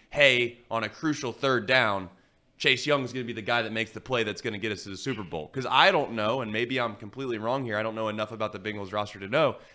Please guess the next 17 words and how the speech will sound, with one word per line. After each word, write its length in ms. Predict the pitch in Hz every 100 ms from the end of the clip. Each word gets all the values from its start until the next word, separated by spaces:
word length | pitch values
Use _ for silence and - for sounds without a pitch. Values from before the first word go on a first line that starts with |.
| -
is 200 | 147 139
Chase 360 | - 170 175 165
Young 180 | 156 147
even 260 | 160 160 147
going 220 | 147 143
to 40 |
be 200 | 135 139
in 80 | 139
the 80 | 127
game 580 | 104 131 185 170 92 - _ _ _ _ -
if 180 | 123
everybody's 500 | 127 139 131 127 120
healthy 480 | 143 180 131 113 - -
on 240 | 143 139
a 80 | 123
big 320 | 101 127 101
down? 300 | 117 135